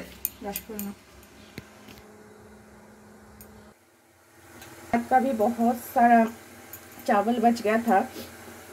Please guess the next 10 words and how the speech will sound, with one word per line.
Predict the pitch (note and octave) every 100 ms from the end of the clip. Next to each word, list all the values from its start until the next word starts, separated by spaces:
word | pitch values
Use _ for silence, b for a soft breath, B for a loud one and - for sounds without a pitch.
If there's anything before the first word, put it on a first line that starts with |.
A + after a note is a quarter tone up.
| - - - - - - -
और | A3
अभी | A#3 A#3+
मैं | C4 C4 C4 C4 - - - - - - - - - - - - - - - - D#4
सिर्फ | C4 A#3+ -
एक | A3 A3+ -
करी | D#4 D4+
बनाऊंगी | C#4+ C#4 C#4+ D4 D4+ D4
और, | C4 A#3
अम, | A#3 A3 A3 G#3 F#3+ F#3 F3 -
रोटी, | G#3 A3+ -